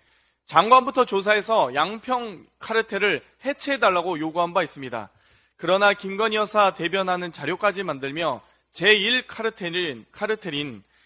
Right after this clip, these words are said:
양평 카르텔을 전혀 해체할 생각이 없어 보입니다.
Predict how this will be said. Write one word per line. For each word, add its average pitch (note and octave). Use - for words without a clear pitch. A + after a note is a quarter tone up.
양평 F#3
카르텔을 F#3
전혀 E3+
해체할 F#3+
생각이 E3
없어 F3
보입니다. B2+